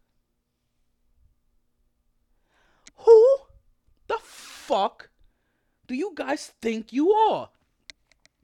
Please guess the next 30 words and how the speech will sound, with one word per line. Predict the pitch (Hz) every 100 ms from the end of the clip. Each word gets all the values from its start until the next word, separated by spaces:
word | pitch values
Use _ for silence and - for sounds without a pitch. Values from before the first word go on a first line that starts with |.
| _ _ _ _ _ -
So | - 349
let's | 480
backtrack | 180 160 147 - 151 143
here, | - 117 - _ -
right? | 226 277 - _ - _ _
So, | - 311 214 285 - _ _ _ _ - -
let | 240
me | 339
say | - 202 170
something. | - - 95 _ _ _ _ _ _ _ _
If | - -
Kristaps | - 359 - 330 277
Porzingis | - 269 208 190 190 139 139 - _ _ _ _ -
wants | 196 196 196
out | 233
of | 240 208
New | 233
York | 196 208 143 - - _ _ _ _ -
because | 175 196 160
he | 247 254
doesn't | 262 247 233
like | 214 175
the | 151
direction | 139 143 131 214 - -
that |
the | 143
team | - 233 233
is | 214
going | 143 214 247
in, | 262